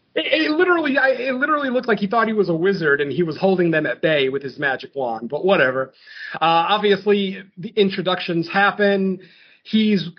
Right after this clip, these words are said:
he's wondering why they're talking about their uncle in the past tense. They let him know that he has passed away. And then we get the explanation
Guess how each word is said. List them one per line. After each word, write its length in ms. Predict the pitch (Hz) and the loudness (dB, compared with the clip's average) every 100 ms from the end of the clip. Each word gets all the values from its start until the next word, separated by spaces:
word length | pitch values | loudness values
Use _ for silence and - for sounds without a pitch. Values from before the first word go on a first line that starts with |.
| - | -8
he's 360 | 185 220 208 | 0 2 2
wondering 520 | 175 202 190 180 175 160 | 2 2 2 2 2 2
why 160 | 170 | 2
they're 140 | 165 165 | 2 0
talking 360 | 185 170 170 156 | 2 0 0 0
about 160 | 151 | 0
their 160 | 143 139 | 0 -2
uncle 220 | 139 139 | -2 -8
in 60 | 131 | -8
the 80 | |
past 360 | 127 147 135 - | -6 -4 -4 -2
tense. 300 | 190 180 180 | 0 0 0
They 140 | 135 131 | 0 2
let 140 | 131 | 0
him 140 | 131 | -4
know 220 | 135 131 127 | -2 -2 -2
that 100 | 131 | -6
he 120 | 147 | -4
has 140 | 120 | -4
passed 360 | - 147 131 151 | -2 -2 -2 -2
away. 500 | 143 160 170 165 170 | 0 4 4 2 2
And 160 | 151 139 | 0 2
then 200 | 143 139 | 0 0
we 100 | 139 | -2
get 160 | 139 | -2
the 140 | 147 135 | 2 0
explanation 840 | - 151 135 135 131 139 127 | 0 -4 -2 -2 -4 -6 -6